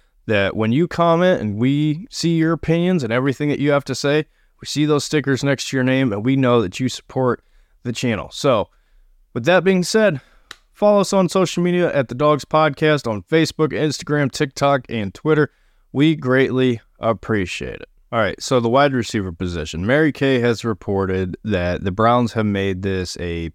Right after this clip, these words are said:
pivotal part of the offseason, and they're gonna go out and they're gonna address the wide receiver position and do something about it, right? And you've seen Andrew Berry come out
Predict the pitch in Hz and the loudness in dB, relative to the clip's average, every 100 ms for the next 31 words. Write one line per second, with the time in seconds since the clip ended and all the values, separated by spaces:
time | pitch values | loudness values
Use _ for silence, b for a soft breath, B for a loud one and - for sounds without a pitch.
0 | _ - 170 156 139 - 113 113 - - | _ -2 0 2 0 0 2 2 -2 -4
1 | 95 92 - 127 139 - 139 127 120 117 | -4 -4 -2 2 2 2 0 0 0 -2
2 | - _ _ _ - 98 92 92 135 170 | -6 _ _ _ -8 -4 -4 0 2 2
3 | 165 135 123 117 - 113 127 120 113 110 | 2 4 4 4 2 0 0 2 2 0
4 | 98 110 101 98 - 101 98 95 92 98 | 0 0 0 0 -2 0 2 0 -2 -4
5 | 90 85 90 85 82 92 78 87 80 73 | -6 -6 -4 -4 -4 -4 -4 -4 -6 -8
6 | - 104 135 127 117 98 104 85 73 60 | -10 2 4 4 2 0 0 -2 -4 -6
7 | - - 92 92 - _ _ _ _ - | -10 -6 -4 -4 -6 _ _ _ _ 0
8 | 117 120 120 117 190 202 139 143 123 113 | 2 2 2 0 2 2 2 2 2 2
9 | 117 107 - 127 113 104 101 | 2 2 0 0 2 2 0